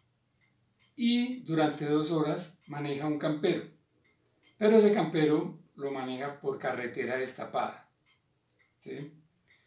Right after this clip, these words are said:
Entonces ese es como el agravante que tiene la conducción con el campero. El montacarga, pues obviamente en,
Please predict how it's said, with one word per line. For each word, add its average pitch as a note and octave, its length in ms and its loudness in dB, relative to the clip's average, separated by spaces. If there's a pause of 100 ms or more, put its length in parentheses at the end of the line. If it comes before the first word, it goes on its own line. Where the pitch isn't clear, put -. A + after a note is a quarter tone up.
(520)
Entonces C#3 340 -2
ese D3+ 180 0
es D3 80 -2
como D3+ 160 -2
el D3 80 2
agravante B2+ 480 -2
que C#3+ 80 -6
tiene C3+ 520 -8
la C3+ 180 -10
conducción A#2+ 480 -10
con C3 160 -8
el A#2+ 100 -12
campero. - 460 -14 (1120)
El G3 420 2
montacarga, D#3+ 640 -2
pues C3+ 140 -6
obviamente B2+ 920 -10
en, A2 440 -12